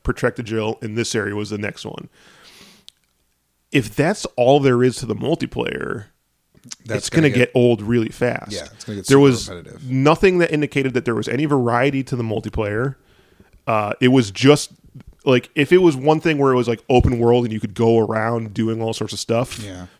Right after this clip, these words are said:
Speaker 1: and, like, finding missions to do and different things to do, like, you know, if you're wandering the open world and you see a drill and you're like, "Hey, let's go activate that drill,
Speaker 2: Yeah, let's go
Speaker 1: do the
Speaker 2: defend the
Speaker 1: thing,
Speaker 2: drill.
Speaker 1: defend it, get the supplies out of it."
Speaker 2: Yeah.
Speaker 1: 'Cause every time you did it, you were, like,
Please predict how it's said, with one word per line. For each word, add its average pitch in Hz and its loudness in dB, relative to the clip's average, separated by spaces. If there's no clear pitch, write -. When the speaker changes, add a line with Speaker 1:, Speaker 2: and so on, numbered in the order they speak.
Speaker 1:
and, 110 -4
like, 113 -6
finding 127 -2
missions 131 -4
to 131 -2
do 135 2
and 127 -6
different 135 -4
things 135 -4
to 135 -4
do, 135 -2
like, 117 -2
you 127 -2
know, 120 2
if 117 0
you're 131 2
wandering 139 4
the 131 4
open 123 2
world 123 4
and 120 -2
you 117 0
see 127 2
a 113 4
drill 113 4
and 107 -2
you're 107 -2
like, 110 -2
"Hey, 143 0
let's 120 -2
go 127 0
activate 117 -4
that 117 -6
drill, 120 4
Speaker 2:
Yeah, 101 -4
let's - -20
go 123 -2
Speaker 1:
do 139 8
the 123 4
Speaker 2:
defend 110 -4
the 135 6
Speaker 1:
thing, 120 4
Speaker 2:
drill. 98 -8
Speaker 1:
defend 123 0
it, 117 -4
get 123 -2
the 117 -4
supplies 113 -4
out - -8
of 50 -6
it." - -8
Speaker 2:
Yeah. 87 -10
Speaker 1:
'Cause 135 6
every 170 8
time 160 4
you 127 2
did 123 4
it, 123 0
you 110 -2
were, 113 0
like, 110 -6